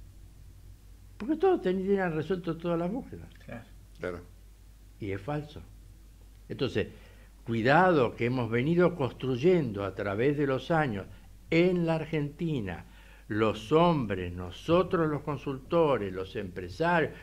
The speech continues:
Speaker 1: y un montón de cosas, una construcción de paradigmas falsarios, donde no es como construir un edificio con cemento y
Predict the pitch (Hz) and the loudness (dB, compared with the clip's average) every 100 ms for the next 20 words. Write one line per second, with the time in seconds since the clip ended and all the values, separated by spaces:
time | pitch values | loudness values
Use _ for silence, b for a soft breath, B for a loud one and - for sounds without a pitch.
0 | B 147 170 151 - 139 123 113 156 180 | B -4 -2 -4 -6 -6 -6 -4 -2 -2
1 | 175 156 - b b b b - - - | -2 -8 -8 b b b b -20 -20 -20
2 | - - - 117 117 110 110 101 104 110 | -20 -20 -10 -8 -6 -8 -6 -8 -6 -12
3 | 101 - 135 135 117 101 - 107 104 101 | -12 -6 -4 -2 -4 -6 -6 -6 -4 -4
4 | 107 127 113 107 101 - 92 87 - - | -6 -8 -6 -6 -8 -8 -8 -8 -12 -4
5 | 143 143 107 87 80 85 - - - - | -2 -2 -4 -6 -8 -14 -20 -20 -20 -20
6 | - - - - - - - - - - | -20 -20 -20 -20 -20 -20 -20 -20 -20 -20
7 | - - 90 104 104 92 101 98 143 170 | -20 -18 -8 -6 -6 -4 -4 -2 -2 -2
8 | 165 110 101 - 95 87 - 107 110 101 | -4 -6 -6 -6 -12 -12 -8 -2 -2 -2
9 | 101 98 98 - 120 113 - 113 113 - | -4 -4 -6 -6 -8 -8 -6 -2 -2 -4
10 | B B B - - 123 117 123 127 127 | B B B -20 -4 0 2 2 -2 -8
11 | B B - - - 98 98 113 127 131 | B B -20 -16 -8 -8 -4 -2 -2 -4
12 | 127 - 135 131 131 | -8 -4 0 0 0